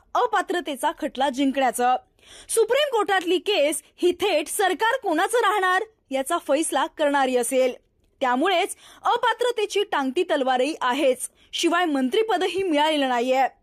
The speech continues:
अशी दुहेरी कोंडी शिंदे गटातल्या आमदारांची झाली आहे. भाजपने सरकार स्थापन करताना शिंदे गटाला मुख्यमंत्रीपद दिलं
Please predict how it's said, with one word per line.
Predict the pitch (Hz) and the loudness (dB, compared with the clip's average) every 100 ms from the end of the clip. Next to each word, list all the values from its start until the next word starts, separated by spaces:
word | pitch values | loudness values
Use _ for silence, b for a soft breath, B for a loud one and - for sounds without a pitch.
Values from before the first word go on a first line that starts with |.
| _ | _
अशी | 240 - 302 | -10 -6 -4
दुहेरी | 220 254 339 359 | -2 -2 0 0
कोंडी | - 294 370 320 339 B B | 0 0 2 0 0 B B
शिंदे | 427 403 453 | 0 2 0
गटातल्या | 403 349 330 311 370 - | 0 0 0 0 -2 -4
आमदारांची | 302 302 339 269 254 | -2 0 2 0 -4
झाली | 240 240 262 | -4 -2 0
आहे. | 262 247 _ _ _ _ - | 2 0 _ _ _ _ -2
भाजपने | 370 381 508 494 466 539 | 0 2 0 0 0 0
सरकार | 415 330 349 370 | -2 -2 -2 -2
स्थापन | - 269 302 311 | -2 -4 -2 -2
करताना | 285 240 339 381 320 359 b b | -2 -2 0 0 0 -2 b b
शिंदे | - 440 453 494 480 | 0 0 2 2 2
गटाला | 349 359 | 0 0
मुख्यमंत्रीपद | 392 320 - 349 339 262 311 311 349 | 0 -4 -4 -2 0 0 -4 -2 -4
दिलं | 240 269 | 0 0